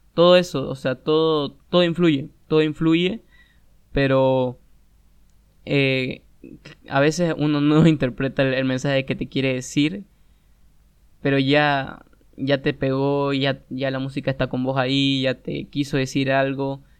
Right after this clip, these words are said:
Quizás la entendiste de otra manera, quizás no, pero siempre, siempre, eh, la música va a estar ahí para vos. Porque yo digo que la música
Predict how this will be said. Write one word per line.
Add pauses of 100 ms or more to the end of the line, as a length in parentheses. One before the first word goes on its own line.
(120)
Quizás
la
entendiste
de
otra
manera,
quizás
no,
pero
siempre, (540)
siempre,
eh,
la
música
va
a
estar
ahí
para
vos. (800)
Porque (1160)
yo
digo
que
la
música